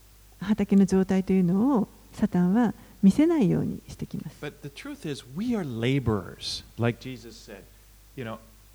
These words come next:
Speaker 2: we, we're, we're just laborers in the harvest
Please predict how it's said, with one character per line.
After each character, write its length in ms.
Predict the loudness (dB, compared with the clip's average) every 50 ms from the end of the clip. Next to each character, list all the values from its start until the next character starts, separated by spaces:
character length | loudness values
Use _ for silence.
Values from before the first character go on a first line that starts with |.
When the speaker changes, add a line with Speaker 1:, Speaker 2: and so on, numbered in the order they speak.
| -20 -20 -20 -20 -20 -20 -20 -16 -14
Speaker 2:
we, 100 | -14 -14 -14 -18 -20 -20 -18 -12
we're, 180 | -10 -10 -10 -10
we're 240 | -12 -14 -14 -14 -16 -16 -18
just 200 | -16 -16 -16 -18 -20 -20 -20 -20 -20 -20 -18
laborers 420 | -18 -18 -18 -20 -20 -18 -20 -20 -20 -20 -20 -20 -20 -20 -20 -20 -20 -20 -20 -20 -20 -20 -20 -20
in 60 | -20
the 60 | -20 -20 -20 -20
harvest 320 | -20 -20 -20 -20 -20 -20